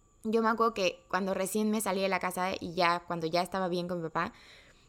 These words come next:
y de repente me marcaba por teléfono y me decía, "Ay, qué milagro, no sé qué". Y yo, "Ah, pues sí, yo también digo lo mismo".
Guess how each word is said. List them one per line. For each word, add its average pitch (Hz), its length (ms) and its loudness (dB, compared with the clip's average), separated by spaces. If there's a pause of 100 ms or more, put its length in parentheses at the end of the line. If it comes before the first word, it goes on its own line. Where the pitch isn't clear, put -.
(360)
y 196 120 -2
de 190 120 2
repente 196 300 -2
me 240 80 2
marcaba 196 400 2
por 196 140 -4
teléfono 190 520 -2
y 226 100 -2
me 208 80 -2
decía, 196 260 0
"Ay, 330 120 2
qué 339 120 0
milagro, 339 460 4
no 320 120 -2
sé 320 120 -8
qué". 311 180 0
Y 294 80 0
yo, 208 140 0
"Ah, 196 240 0
pues 233 120 -8
sí, 254 120 -4
yo 277 120 -2
también 285 260 -2
digo 285 160 0
lo 226 80 0
mismo". 220 340 -2